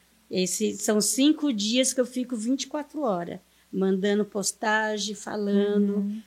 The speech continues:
Speaker 1: fazendo áudio, fazendo vídeo, falando.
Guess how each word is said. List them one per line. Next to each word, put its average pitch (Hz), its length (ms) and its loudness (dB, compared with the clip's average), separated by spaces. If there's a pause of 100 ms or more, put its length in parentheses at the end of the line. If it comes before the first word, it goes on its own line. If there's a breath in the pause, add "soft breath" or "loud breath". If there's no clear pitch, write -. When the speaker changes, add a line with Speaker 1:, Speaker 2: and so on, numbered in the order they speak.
Speaker 1:
fazendo 202 640 2
áudio, 202 480 4
fazendo 202 480 -2
vídeo, 202 460 -8
falando. 180 360 -14